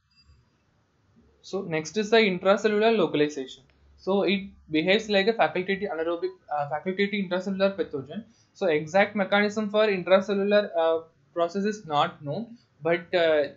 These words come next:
this intracellular localization, which, uh,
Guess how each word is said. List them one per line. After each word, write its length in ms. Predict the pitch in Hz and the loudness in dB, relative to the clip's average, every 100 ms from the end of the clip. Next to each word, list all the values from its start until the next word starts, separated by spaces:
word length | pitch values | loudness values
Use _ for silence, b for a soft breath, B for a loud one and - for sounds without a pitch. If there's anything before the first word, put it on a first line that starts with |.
| 170 | -4
this 260 | 220 220 - | -4 -4 -12
intracellular 600 | 156 180 196 202 208 208 | 2 2 4 4 4 4
localization, 880 | 175 180 196 202 196 196 214 226 185 | 2 2 2 2 -2 -2 -4 -4 -4
which, 360 | 185 - - | -6 -6 -14
uh, 460 | 170 147 147 143 | -2 0 2 0